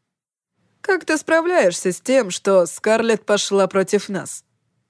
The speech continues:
Думаешь, это действительно так или просто игра, чтобы спасти свою шкуру, пока она с Эдмундом?" Слова Уилла вонзились в другую занозу, которая гноилась в моем боку.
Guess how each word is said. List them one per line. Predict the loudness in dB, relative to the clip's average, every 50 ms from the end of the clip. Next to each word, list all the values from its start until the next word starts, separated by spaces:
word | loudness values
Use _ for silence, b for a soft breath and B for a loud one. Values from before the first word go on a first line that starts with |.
| _ _ -8
Думаешь, | 0 0 2 2 2 0 -2 -2 -2 -2
это | -2 -2 0
действительно | 2 2 2 0 -2 -6 -4 -2 -2 -2 0 -2 -2 -2 -2 -4 -6
так | -4 -2 0 0 0 0 -2 -2
или | -2 -2 0 0 0 0 0 -2
просто | -2 0 0 0 0 -2 -2 0 0 0
игра, | 0 0 -2 -2 -4 -4 -8 -14 _ _ _ _
чтобы | _ -14 -4 0 0 2 2 0
спасти | -2 -2 -2 -2 0 0 -2 -2 -2 -2
свою | -2 -2 -2 0 2 2 2 2
шкуру, | 0 -4 -4 -2 -2 -2 -2 -4 -8 -14 _ _ _ _
пока | -2 -2 -2 0 2 2 2 2
она | 0 -2 -4 -6
с | -6 -4 -2
Эдмундом?" | -2 -2 -2 -6 -10 -14 -14 -12 -14 -14 -14 -18 _ _ _ _ _ _ _ _ _ _ _ _ _ _ _ _ _ _ _ _ _ _ -16
Слова | -10 -4 -2 0 2 4 4 4 4 4
Уилла | 4 2 0 0 0 2 0 0 0 -4 -8 _ _ _ _ _ _ _ _
вонзились | -4 -2 0 0 0 -2 -4 -4 -2 -2 0 0 0 0 -2 -2 -4
в | -8 -6
другую | -4 -2 -2 -2 -2 -2 -2 -2 0 0 0
занозу, | 0 -2 -2 -2 -2 -6 -8 -10 -14 -18 -20 -20 _ _ _ _ _ _ _
которая | -4 -2 -2 0 0 0 2 2 2 2 0 -2
гноилась | -4 -6 -4 -4 -2 -2 -4 -4 -6 -8 -10 -12 -16 -14
в | -14 -10 -6
моем | -4 -2 -2 -2 -2 -2 -2 -2 -4 -4 -2
боку. | -2 -2 -2 -4 -8 -16 -18 -20 -20